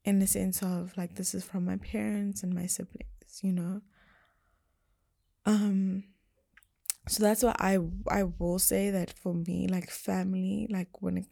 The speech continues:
when I say family, I'm mostly talking, like, right now, I'm mostly talking about, like, my, my parents and my siblings. I've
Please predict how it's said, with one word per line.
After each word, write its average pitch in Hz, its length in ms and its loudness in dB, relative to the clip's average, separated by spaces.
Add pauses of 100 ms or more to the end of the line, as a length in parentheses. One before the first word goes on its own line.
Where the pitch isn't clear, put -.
(100)
when 190 180 2
I 185 140 2
say 180 200 -2
family, 180 500 -2
I'm 175 260 -2 (500)
mostly 190 640 4
talking, 208 420 -2
like, 196 160 -2
right 180 300 -2
now, 185 180 -2
I'm 180 100 0
mostly 175 260 -2
talking 190 260 -2
about, 175 180 -4
like, 175 160 -4 (100)
my, 180 260 -2 (140)
my 175 160 -2
parents 175 420 -4
and 175 100 -2
my 175 80 -2
siblings. 185 580 -6 (880)
I've 196 360 2